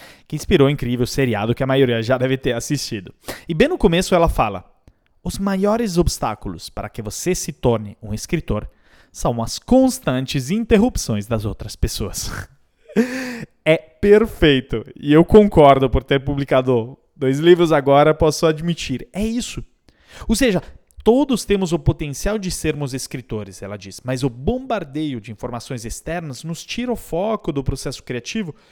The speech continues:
e nos não permite dar o máximo. Ó, e esse bombardeio de informações e inputs é gigantesco. Porque o que recebemos todos os dias supera a nossa capacidade de processamento e devemos evitá-lo,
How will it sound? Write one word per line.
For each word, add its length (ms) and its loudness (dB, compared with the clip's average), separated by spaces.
e 20 -10
nos 160 -6
não 200 -2
permite 480 -4
dar 180 -2
o 40 -4
máximo. 440 -14
Ó, 160 2
e 140 -6
esse 220 -6
bombardeio 540 0
de 120 -4
informações 580 -2
e 60 -2
inputs 560 -2
é 140 -10
gigantesco. 720 -4
Porque 640 -6
o 140 -12
que 140 2
recebemos 500 4
todos 260 -4
os 160 0
dias 240 0
supera 680 -2
a 40 0
nossa 280 -2
capacidade 720 -4
de 60 -4
processamento 800 0
e 60 -8
devemos 400 0
evitá-lo, 760 -2